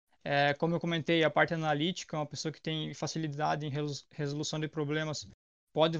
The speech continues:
levar uma certa vantagem em, em algumas áreas. É, enfim, tem áreas que vão demandar certificações,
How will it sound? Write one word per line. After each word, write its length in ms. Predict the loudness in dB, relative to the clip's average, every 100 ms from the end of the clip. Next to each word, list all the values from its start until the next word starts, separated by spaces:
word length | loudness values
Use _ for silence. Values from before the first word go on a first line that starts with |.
| -2
levar 340 | 0 2 4
uma 120 | 4 2
certa 240 | -2 -2
vantagem 680 | -2 0 2 4 4 0 -4
em, 320 | -4 -4 -6 _ _ _ -4
em 60 | 0
algumas 440 | 2 2 2 6
áreas. 580 | 8 8 6 0 -6 -12 _ _ _ _ _
É, 640 | 2 4 6 6 4 2 -4 -8
enfim, 300 | -6 -4 -2
tem 200 | 2 6
áreas 280 | 6 6 2
que 120 | -2
vão 300 | 0 0 0
demandar 800 | 0 0 4 6 8 8 8 4
certificações, 1120 | -2 -4 -2 -2 0 0 0 0 -2 -4 -10